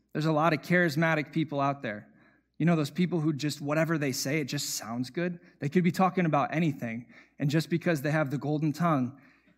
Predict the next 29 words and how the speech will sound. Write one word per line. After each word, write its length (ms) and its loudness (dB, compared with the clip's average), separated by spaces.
it 140 -4
sounds 320 2
like 180 0
it 80 -2
hits. 460 -6
Maybe 260 2
these 220 2
are 60 2
your 180 0
influencers, 880 -2
your 120 -8
philosophers, 1000 -4
your 120 -6
government 480 2
leaders, 520 0
professors. 880 -4
We 140 2
have 240 2
all 180 2
of 120 -2
these 200 0
competing 800 0
voices 600 -2
that 120 4
are 80 4
fighting 400 0
for 180 -4
our 180 2
allegiance. 760 -2